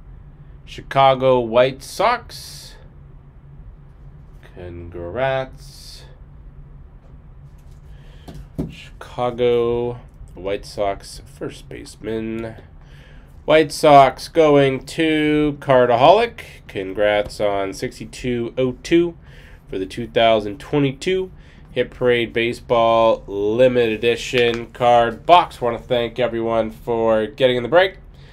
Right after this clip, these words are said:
and all of you watching. We do appreciate it. Don't forget to hit that red subscribe button right next to your right thumb. You'll find us on eBay and on social media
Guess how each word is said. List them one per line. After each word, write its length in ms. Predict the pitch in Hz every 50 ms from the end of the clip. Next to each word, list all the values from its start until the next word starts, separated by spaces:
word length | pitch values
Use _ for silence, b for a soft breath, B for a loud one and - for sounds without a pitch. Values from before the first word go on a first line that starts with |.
| b b b b b b b - -
and 680 | 170 165 160 151 143 139 135 127 123 120 117 113 110 107
all 160 | 104 101 98
of 100 | 92 90
you 100 | 98 95
watching. 540 | 95 98 104 107 107 104 - - 123 127 131
We 80 | 123 117
do 200 | 110 117 117 117
appreciate 500 | 110 - 143 151 143 147 - 147 151 180
it. 180 | 190 180 -
Don't 400 | - 123 117 113 113 113 113 110
forget 300 | 113 - 117 113 123 120
to 80 | 120 117
hit 180 | 127 127 127 -
that 200 | 131 123 120 117
red 180 | 127 131 127
subscribe 840 | - 131 117 - - - - - 127 135 139 139 139 139 139 131 - - - -
button 180 | 175 - 127
right 100 | 123 120
next 260 | 120 123 131 - -
to 60 | - 135
your 100 | 127 123
right 300 | 131 131 131 131 - -
thumb. 240 | 170 175 190 196 160
You'll 80 | 131
find 220 | - - 131 131 127
us 120 | 120 - -
on 240 | 127 123 120 - -
eBay 420 | 151 151 151 156 156 151 147 143 b b b b b b b b b b b -
and 480 | - 139 131 127 127 127 123 123 120 117
on 140 | 117 113 113
social 380 | - 127 120 117 - - 113
media 560 | 110 113 117 113 117 117 117 117 113 - -